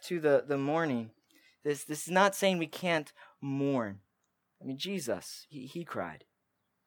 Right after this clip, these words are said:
We see plenty of godly people in the Bible who mourn. And that, that's not an issue. Sin's effect on mankind,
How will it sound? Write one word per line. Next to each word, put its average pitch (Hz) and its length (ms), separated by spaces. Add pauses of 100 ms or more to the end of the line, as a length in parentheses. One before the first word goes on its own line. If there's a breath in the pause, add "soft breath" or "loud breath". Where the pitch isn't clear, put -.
(640)
We 147 80
see 196 180
plenty 214 420
of 202 120
godly 180 320
people 185 340
in 160 80
the 151 80
Bible 147 500 (180 loud breath)
who 143 180
mourn. 139 500 (680)
And 131 380
that, 143 140
that's 151 260
not 170 320 (220 loud breath)
an 139 260
issue. 117 540 (640)
Sin's 202 480
effect 175 720
on 165 180
mankind, 165 760